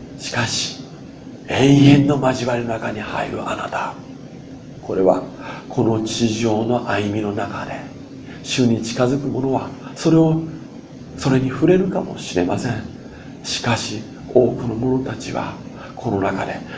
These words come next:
私たちの全ての力も全て通じない全ての中で、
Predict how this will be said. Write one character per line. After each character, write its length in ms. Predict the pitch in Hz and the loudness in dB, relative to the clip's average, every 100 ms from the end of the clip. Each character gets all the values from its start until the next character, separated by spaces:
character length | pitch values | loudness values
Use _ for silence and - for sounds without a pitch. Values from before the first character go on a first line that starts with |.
| - | 6
私 300 | 110 - 110 | 6 6 0
た 80 | |
ち 80 | 104 | -2
の 80 | 107 | -2
全 360 | 104 - 101 101 | -4 -4 -2 0
て 80 | |
の 80 | 98 | 0
力 320 | 95 - 104 | 0 -2 -2
も 120 | 101 110 | -4 -6
全 360 | - - 190 92 | -4 0 2 0
て 80 | |
通 260 | 101 - 139 | -2 2 2
じ 100 | - | 2
な 140 | 120 | 0
い 60 | 98 | 0
全 180 | - 185 | 2 2
て 220 | 87 78 | 2 0
の 100 | 73 | -2
中 280 | 71 67 | -2 -2
で、 100 | - | -4